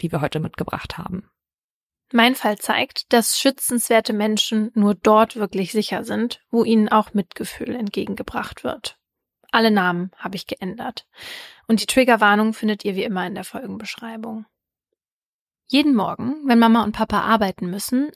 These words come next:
Speaker 2: öffnen sich für Lina die Pforten der Kita Dumbo und Tinkerbell. Dort angekommen, hängt die Dreijährige ihre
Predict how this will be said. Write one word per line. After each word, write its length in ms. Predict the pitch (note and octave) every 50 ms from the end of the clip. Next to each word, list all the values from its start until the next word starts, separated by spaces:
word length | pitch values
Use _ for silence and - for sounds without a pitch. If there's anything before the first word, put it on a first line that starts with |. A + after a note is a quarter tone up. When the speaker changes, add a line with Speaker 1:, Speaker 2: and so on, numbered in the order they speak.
| -
Speaker 2:
öffnen 340 | C#4 C4+ C4 - C#4 C4+ B3+
sich 200 | B3 B3 A#3 -
für 100 | - B3+
Lina 340 | A#3 A3+ A#3 A3+ A3+ A3+ A3+
die 120 | A3 G#3+
Pforten 380 | - - - G3+ G3 - G#3+ G3+
der 120 | G3 G3+
Kita 440 | - - - A3 G#3 - G#3 F#3+ F#3+
Dumbo 500 | F#3+ - G#3+ G#3 G3+ G3 F#3 F3+ F3+ F3+
und 180 | F3 F#3+ F#3 -
Tinkerbell. 760 | - - G3 F#3 - G3+ - - - D3 - - - A#3+ - _ _ _ _ _ _ _ - - - - - - -
Dort 180 | - - - -
angekommen, 560 | - C#4+ C4+ B3 A3 - - A#3 A3+ B3 C#4+
hängt 220 | C#4+ C#4+ D4+ D4
die 60 | D#4 -
Dreijährige 580 | C#4+ C4+ C4 C4 B3+ B3 B3+ B3 B3+ A#3 B3
ihre 100 | A#3 A#3+